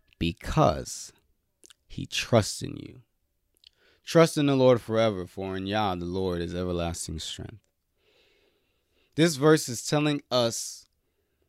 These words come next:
that God keeps him in perfect peace whose mind is stayed on him. Why? Because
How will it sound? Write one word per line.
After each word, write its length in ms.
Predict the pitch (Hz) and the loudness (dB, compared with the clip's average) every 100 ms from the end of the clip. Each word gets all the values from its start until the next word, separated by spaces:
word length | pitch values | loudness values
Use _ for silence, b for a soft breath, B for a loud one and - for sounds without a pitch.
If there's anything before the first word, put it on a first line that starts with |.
| - | -4
that 200 | 107 95 | -4 0
God 420 | 135 160 170 139 | 4 6 6 2
keeps 360 | - 165 135 | -2 -2 -2
him 340 | - 165 165 160 | 0 2 2 0
in 160 | 135 | -2
perfect 520 | 127 151 147 151 131 - | -2 -2 -2 -4 -8 -6
peace 320 | 139 131 - | -4 -4 -4
whose 260 | 135 123 | -4 -4
mind 380 | 107 120 131 135 | -2 -2 0 -2
is 100 | 127 | -4
stayed 280 | - 127 127 | -6 -4 -2
on 180 | 120 110 | -4 -6
him. 300 | 95 92 80 | -8 -10 0
Why? 560 | 101 160 175 220 247 208 b b - | 8 10 10 8 2 -4 b b -4
Because 1300 | 120 156 131 - - 233 254 202 131 139 156 - - | 4 6 6 -2 0 8 10 10 6 0 -8 -18 -20